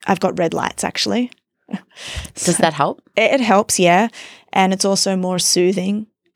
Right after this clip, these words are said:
Speaker 1: And so that helps. But I've, I'm, it's very dim in my apartment from eight P M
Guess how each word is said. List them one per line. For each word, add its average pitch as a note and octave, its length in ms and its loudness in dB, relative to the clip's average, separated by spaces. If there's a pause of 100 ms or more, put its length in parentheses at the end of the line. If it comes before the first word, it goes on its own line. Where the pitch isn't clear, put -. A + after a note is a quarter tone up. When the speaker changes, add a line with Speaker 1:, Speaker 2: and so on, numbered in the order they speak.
(120)
Speaker 1:
And F3+ 220 -4
so F3+ 420 2 (120)
that G3 180 0
helps. F#3+ 340 0
But F#3+ 240 2 (840)
I've, G3+ 340 2
I'm, G3 240 4
it's F#3 140 2
very G3+ 260 6
dim F#3+ 260 4
in G3 120 4
my F3+ 100 2
apartment G3 640 0 (280)
from F3+ 380 0 (120)
eight F#3+ 220 0
P F3+ 180 0
M G3 160 0